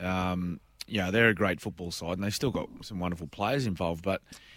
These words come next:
it just makes it harder, doesn't it, with Latrell not there, given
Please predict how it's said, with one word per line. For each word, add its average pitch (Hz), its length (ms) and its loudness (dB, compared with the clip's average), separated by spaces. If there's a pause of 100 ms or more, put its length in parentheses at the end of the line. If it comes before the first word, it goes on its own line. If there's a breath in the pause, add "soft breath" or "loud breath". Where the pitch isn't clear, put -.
it 131 80 2
just 143 200 8
makes 117 220 6
it 92 60 -2
harder, 98 340 8
doesn't 92 280 4
it, - 100 -6 (140)
with 104 200 2
Latrell 95 360 4
not 87 160 2
there, 78 200 0 (280)
given 113 400 6